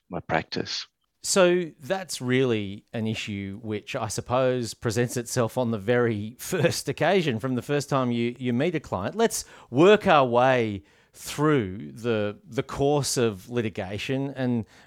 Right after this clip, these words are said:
Speaker 2: maybe delve into some of the more tricky areas. Uh, I suppose one aspect of it, and not to say that this is something which arises in all cases of neurodiversity, but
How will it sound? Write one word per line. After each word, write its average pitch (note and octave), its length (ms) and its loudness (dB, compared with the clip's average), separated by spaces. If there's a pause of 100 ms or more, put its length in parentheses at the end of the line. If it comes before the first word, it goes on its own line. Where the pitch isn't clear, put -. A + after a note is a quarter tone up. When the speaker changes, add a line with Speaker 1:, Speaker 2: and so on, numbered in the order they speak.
Speaker 2:
maybe B2+ 260 2
delve B2 320 6
into B2+ 340 2
some A#2 240 0
of G2 160 -2
the G#2+ 80 -4
more G#2+ 480 0 (360)
tricky C3+ 400 2
areas. A#2+ 640 0 (260)
Uh, B2+ 140 -2 (100)
I D3+ 60 4
suppose D3+ 560 4 (320)
one C3 340 4
aspect C3 480 0
of E3 160 4
it, F#3+ 100 0
and B2 120 0
not D3+ 160 2
to B2 100 -6
say C3+ 380 4
that A2+ 160 -2
this A#2+ 120 -2
is A2+ 120 -4
something A2+ 320 -2
which G#2+ 400 -8 (200)
arises A2+ 720 4
in A2+ 120 0
all D#3+ 180 6
cases C3+ 400 -4
of G2+ 80 -4
neurodiversity, F#2+ 920 -6
but B2+ 220 -2